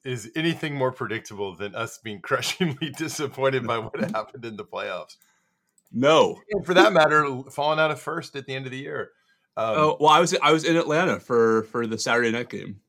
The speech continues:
Speaker 1: So, so you're saying it's your fault?
Speaker 2: <sighs> It might be.
Speaker 1: <sighs> All right. Um, we have a hard stop in less than an hour. So based on past
Speaker 2: Let's go.
Speaker 1: performance, this is gonna be an
Speaker 2: <laughs>
Speaker 1: issue. Let's jump in.
Speaker 2: Uh, Trump.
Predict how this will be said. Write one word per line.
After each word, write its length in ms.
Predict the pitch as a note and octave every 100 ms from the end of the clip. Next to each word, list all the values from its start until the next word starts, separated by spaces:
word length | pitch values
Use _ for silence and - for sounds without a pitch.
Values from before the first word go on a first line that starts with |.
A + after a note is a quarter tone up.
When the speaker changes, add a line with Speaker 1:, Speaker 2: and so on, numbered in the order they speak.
| _ _
Speaker 1:
So, 240 | B2+ B2
so 80 | - B2
you're 100 | A#2
saying 200 | C3 A#2
it's 180 | G#2
your 100 | G#2
fault? 340 | - A#2+ G#2+ - _ _ _ _ _ _ _ _
Speaker 2:
<sighs> 520 | - - - - _
It 60 | F#2+
might 180 | F#2+ G2
be. 100 | G#2+ - - - - _ _
Speaker 1:
<sighs> 720 | _ _ _ _ _ _ _
All 120 | A2
right. 240 | A2 D#2+ D#2+ _
Um, 360 | G2+ F2+ E2 D#2 _ _ _
we 280 | G#2+ A2 C3
have 220 | A#2+ A#2
a 80 | G#2+
hard 260 | A2 A2 -
stop 520 | - A#2+ A#2 A2+ -
in 160 | F#2+ F#2
less 220 | G#2 -
than 140 | G2+
an 60 | G2+
hour. 400 | A#2+ E3 D3+ - _
So 400 | - - F#2 E2+ _ _
based 220 | A#2 B2
on 160 | B2+ A#2
past 240 | A#2 A#2
Speaker 2:
Let's 100 | A2
go. 240 | F3+ G3 -
Speaker 1:
performance, 400 | C#3+ C3+ D#3 -
this 220 | B2+ B2+
is 100 | A#2
gonna 160 | B2+ B2+
be 100 | A#2
an 80 | A2+
Speaker 2:
<laughs> 100 | A#2+
Speaker 1:
issue. 240 | - D3+ - - _
Let's 200 | B2 -
jump 280 | C#3+ C3+ C3+
in. 300 | D3 A2 F#2+ _ _ _ _ _ _ _ _ _ _ _ _ -
Speaker 2:
Uh, 280 | A2 A2
Trump. 340 | G#2+ A#3 G#3